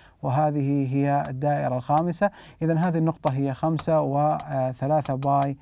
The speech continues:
على أربعة أو مية وخمسة وثلاثين درجة. إذا حبيت أنك تحسب اللي هو الصورة، آه، الديكارتية لهذا العدد، فلاحظ معي أني أنا سأقوم بحساب اللي هو هذا المسقط كم يساوي وهذا المسقط كم يساوي.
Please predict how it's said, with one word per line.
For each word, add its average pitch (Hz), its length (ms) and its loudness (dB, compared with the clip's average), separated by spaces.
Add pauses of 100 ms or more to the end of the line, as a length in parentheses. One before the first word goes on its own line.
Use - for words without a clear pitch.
(320)
على 135 460 0
أربعة 143 520 0
أو 117 80 -4
مية 143 260 0
وخمسة 139 340 -2
وثلاثين 131 420 -2
درجة. 160 360 0 (340)
إذا 247 180 6
حبيت 202 360 0
أنك 175 200 -2
تحسب 160 440 -4
اللي 143 220 0
هو 151 320 4
الصورة، 160 520 2 (420)
آه، 135 640 0
الديكارتية 151 720 4
لهذا 151 340 2
العدد، 151 320 0
فلاحظ 165 440 0 (420)
معي 165 420 2
أني 147 220 2
أنا 151 100 0
سأقوم 147 420 -2
بحساب 143 560 0
اللي 127 160 -2
هو 139 240 2 (320)
هذا 151 260 2
المسقط 143 460 -2
كم 143 180 -2
يساوي 147 400 0
وهذا 135 240 0
المسقط 139 420 -2
كم 143 340 0
يساوي. 151 640 0